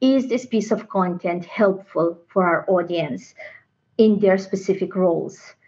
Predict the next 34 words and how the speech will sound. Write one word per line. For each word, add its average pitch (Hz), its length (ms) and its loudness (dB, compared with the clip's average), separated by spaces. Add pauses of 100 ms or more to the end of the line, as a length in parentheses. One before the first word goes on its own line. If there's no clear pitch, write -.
(360)
in 240 180 8
advancing 202 600 0
the 190 60 0
company 190 380 0
vision, 180 720 -4 (240)
in 240 160 6
understanding 240 680 2
the 190 80 0
business 190 360 -2
priorities, 175 880 0 (220)
and 220 180 4
aligning 214 800 2
their 190 220 2
work 180 600 -4 (320)
to 196 360 -2
our 170 220 -2
vision 170 460 -8
and 165 260 -8
to 180 220 -8
the 170 80 -10
business 165 320 -10
priorities? - 640 -12 (760)
Because 254 380 2 (160)
if 254 200 -2
internal 269 380 2
communication 247 540 0
does 214 180 0
not 214 220 0
help 208 320 0
the 180 60 -10
business 196 600 -4
achieve 190 380 -4
its 185 120 -6
purpose, - 680 -4